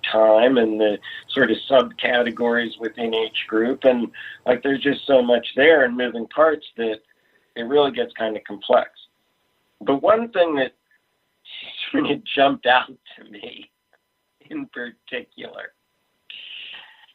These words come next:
as I've been doing this research and, like, you know, reading about the prophets going out there and smashing the idols of Baal and, you know,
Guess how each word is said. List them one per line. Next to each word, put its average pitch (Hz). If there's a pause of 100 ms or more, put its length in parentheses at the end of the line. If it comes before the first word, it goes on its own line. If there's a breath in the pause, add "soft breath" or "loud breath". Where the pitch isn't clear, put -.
(220)
as 131
I've 123 (500)
been 135
doing 147
this 120 (120)
research 113
and, 117
like, 117 (400)
you 151
know, 127
reading 131
about 113
the 117
prophets 127 (100)
going 117
out 117
there 113
and 113 (120)
smashing 131
the 120
idols 120 (100)
of 117 (160)
Baal 120 (160)
and, - (520 soft breath)
you 131
know, 120